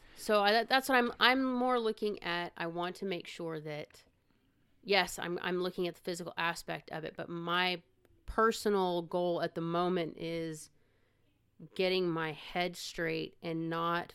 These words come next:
focusing so much on, um, the emotional and the, the stress of things, but trying to keep myself from going back down a depression mode and keep myself back from going into,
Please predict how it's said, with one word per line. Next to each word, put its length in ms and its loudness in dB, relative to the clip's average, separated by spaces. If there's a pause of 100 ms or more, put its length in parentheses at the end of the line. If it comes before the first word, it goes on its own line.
(120)
focusing 540 -4
so 220 -6
much 460 -6
on, 540 -6 (760)
um, 580 -8 (1120)
the 180 -2
emotional 1000 -2
and 280 -6
the, 500 -8
the 480 -14 (640)
stress 480 2
of 160 -8
things, 340 -8
but 140 -14
trying 280 -4
to 60 -10
keep 240 -12
myself 360 -8
from 120 -10
going 240 -10
back 220 -8 (120)
down 400 2
a 80 -8
depression 520 -6
mode 320 -4
and 240 -14
keep 160 -10
myself 380 -12
back 180 -12
from 260 -4
going 360 -2
into, 800 2